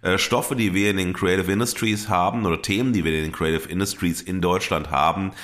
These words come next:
Männergeschichten sind und bleiben, auch wenn wir, ähm, Aufbrüche haben, wenn wir Verschiebungen haben. Aber im Endeffekt sind es sehr oft Männergeschichten, die populäre Unterhaltungskulturen bestimmen.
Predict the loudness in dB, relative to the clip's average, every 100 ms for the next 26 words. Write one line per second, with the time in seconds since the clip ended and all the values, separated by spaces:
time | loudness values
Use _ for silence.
0 | -18 -8 0 2 2 2 0 0 0 -2
1 | -4 -4 -4 0 0 0 -2 -4 0 2
2 | 2 2 0 0 0 0 2 2 0 0
3 | -4 0 0 0 -2 -4 0 0 2 2
4 | -2 -4 -6 -6 -6 -4 -2 0 0 0
5 | 2 2 2 -2 -6 -10 -10 -2 0 2
6 | 0 0 -2 0 0 -2 -10 -18 -4 -2
7 | 0 2 4 2 2 0 0 -4 -14 _
8 | 0 2 4 2 -2 -6 -4 0 -2 -4
9 | -6 -8 -8 -10 _ _ 0 0 0 -4
10 | -2 0 2 2 4 4 2 2 2 2
11 | -2 -4 -6 -2 0 0 0 0 0 -2